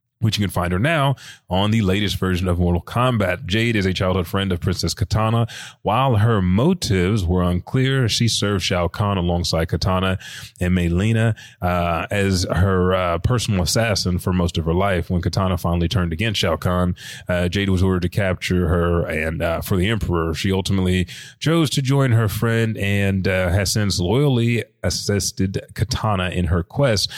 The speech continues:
to free their native realm and restore, uh, its original beauty. Now residing in the freed Edenia, Jade is a general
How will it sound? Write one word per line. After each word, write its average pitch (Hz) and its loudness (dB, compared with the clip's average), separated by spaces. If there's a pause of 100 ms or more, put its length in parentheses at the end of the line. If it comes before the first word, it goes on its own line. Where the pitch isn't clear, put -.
(220)
to 95 0
free 110 2
their 92 0
native 90 0
realm 107 2
and 92 2
restore, 95 2
uh, 90 0
its 90 -2
original 82 0
beauty. 110 0 (300)
Now 113 0
residing 104 2
in 101 2
the 92 2
freed 131 0 (260)
Edenia, 95 0
Jade 107 2
is 98 0
a 90 2
general 120 0